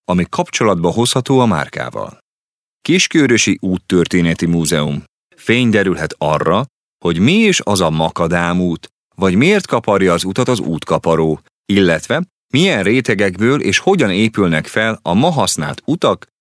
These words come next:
ahol pedig vissza lehet jutni egészen a rómaiakig. Motorgyűjtemény Kecel. Közel száz motort számláló gyűjteményében többségben vannak a magyar gyártású ritkaságok, mint annak a Pannonia P húsz versenygépnek a hűmása,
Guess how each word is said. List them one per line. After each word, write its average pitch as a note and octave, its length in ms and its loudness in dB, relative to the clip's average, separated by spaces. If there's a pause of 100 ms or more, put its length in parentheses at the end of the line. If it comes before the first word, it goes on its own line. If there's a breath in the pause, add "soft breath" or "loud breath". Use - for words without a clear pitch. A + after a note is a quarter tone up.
ahol A#2 300 0
pedig C#3 280 0
vissza G2 300 0
lehet A#2+ 260 -2
jutni G2+ 320 -2
egészen E2+ 480 -2
a C3 80 2
rómaiakig. E2 840 0 (580)
Motorgyűjtemény C3 840 2
Kecel. - 560 -4 (600)
Közel C#3 440 0
száz A#2+ 440 -2
motort G2 400 -2
számláló E2+ 600 -2
gyűjteményében F#2+ 1120 0
többségben G2 600 0
vannak G2+ 300 0
a G2 60 0
magyar G2+ 380 2
gyártású D#2 640 -4
ritkaságok, E2+ 760 -2 (520)
mint F#2 220 -2
annak D#3 380 0
a - 60 0
Pannonia A#2 640 2
P G#2+ 400 0
húsz F#2+ 320 -2
versenygépnek F2 800 -2
a D2 80 -6
hűmása, F#2+ 760 0